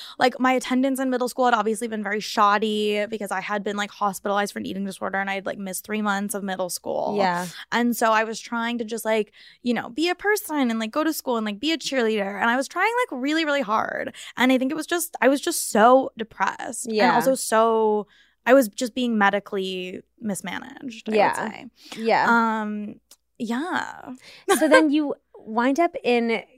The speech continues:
Speaker 2: community college
Speaker 1: Yes.
Speaker 2: for your junior year of high school.
Speaker 1: Which was really, really great for me because it was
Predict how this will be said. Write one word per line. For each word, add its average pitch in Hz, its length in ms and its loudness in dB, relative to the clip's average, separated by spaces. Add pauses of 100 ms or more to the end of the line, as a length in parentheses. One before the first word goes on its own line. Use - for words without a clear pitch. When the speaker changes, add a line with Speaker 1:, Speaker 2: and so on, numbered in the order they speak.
(100)
Speaker 2:
community 240 640 2
college 175 600 2
Speaker 1:
Yes. - 260 0
Speaker 2:
for 226 100 -2
your 202 220 -2
junior 208 400 -4
year 180 220 0
of 170 80 -6
high 165 220 -8
school. - 380 -10
Speaker 1:
Which 277 200 0
was 294 220 0
really, 220 380 0
really 208 380 -2
great 180 420 -6
for 269 200 -2
me 285 220 -4
because 226 300 -4
it 226 120 -2
was 214 180 -6